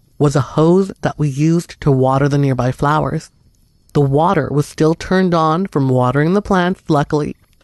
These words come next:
so I grabbed it and aimed it at the Bigfoot. It jumped backward before it got hit with the cold water. He then growled at me and then used the hand that wasn't holding the kitten's headless body to throw grass and dirt in the air.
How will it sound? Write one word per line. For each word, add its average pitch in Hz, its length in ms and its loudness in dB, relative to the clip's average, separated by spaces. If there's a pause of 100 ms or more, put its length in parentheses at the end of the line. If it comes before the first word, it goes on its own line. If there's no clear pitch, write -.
so 151 160 -2
I 156 120 0
grabbed 156 580 -2
it 190 240 -2
and 139 280 -2
aimed 156 320 0
it 160 160 -2
at - 140 -4
the 139 80 -2
Bigfoot. 131 520 -6 (380)
It 151 220 0
jumped - 520 -2
backward 143 640 -2
before 175 440 2
it 202 80 0
got 220 160 0
hit 160 200 -2
with 147 200 2
the 143 80 -2
cold 135 260 0
water. 135 500 -2 (400)
He 170 120 4
then 160 160 2
growled 151 440 2
at 185 120 0
me 202 280 -2 (100)
and 143 120 2
then 135 120 2
used 147 340 2
the 208 100 0
hand 170 380 2
that 143 140 -6
wasn't 139 360 -2
holding 143 360 0
the 202 80 -2
kitten's - 520 -2 (140)
headless 147 360 0
body 196 520 -2 (240)
to - 80 -2
throw 147 240 0
grass 139 560 -2
and 156 180 2
dirt 131 220 -2
in 131 120 -2
the 131 180 -4
air. 127 340 -8